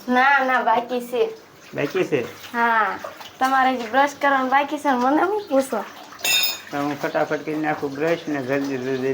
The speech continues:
Speaker 2: લઈ આવું દૂધની થેલી. લઈ આવી દૂધની થેલી?
Speaker 1: ના, લેવા જવાનું છે દૂધ.
Speaker 2: તો સારું, હાલો તો દૂધની થેલી લેતો આવું. તો દૂધ લઈને લઈ આવ્યા આપણે ઘેરે અને પટ્ટી એક નજરમાં સડી ગઈ એટલે હારો આ ટોસ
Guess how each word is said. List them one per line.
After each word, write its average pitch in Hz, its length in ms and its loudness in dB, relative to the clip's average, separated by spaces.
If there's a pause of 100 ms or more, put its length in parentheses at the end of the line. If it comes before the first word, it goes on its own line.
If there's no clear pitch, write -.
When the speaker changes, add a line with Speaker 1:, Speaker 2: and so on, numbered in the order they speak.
Speaker 2:
લઈ 139 180 0
આવું 143 220 -4 (220)
દૂધની 143 280 -2
થેલી. 151 260 2
લઈ 147 200 2
આવી 185 240 0
દૂધની 190 320 -2
થેલી? 208 200 -4 (440)
Speaker 1:
ના, 254 260 4
લેવા 247 340 8
જવાનું 233 340 -2
છે 220 180 -12
દૂધ. 392 180 -8 (960)
Speaker 2:
તો 127 120 -10
સારું, 151 240 0
હાલો 151 240 2
તો 131 140 -12
દૂધની 135 300 -10
થેલી 131 240 -8
લેતો 135 240 -8
આવું. - 140 -14 (920)
તો 143 200 4
દૂધ 160 260 8
લઈને 156 220 8
લઈ 165 100 8
આવ્યા 151 240 6
આપણે 135 320 2
ઘેરે 151 240 6 (540)
અને 139 260 0
પટ્ટી 165 320 0 (140)
એક 160 120 0
નજરમાં 160 540 2
સડી 180 180 4
ગઈ 143 220 4
એટલે 139 200 4
હારો 143 200 6
આ 135 80 6
ટોસ 160 420 0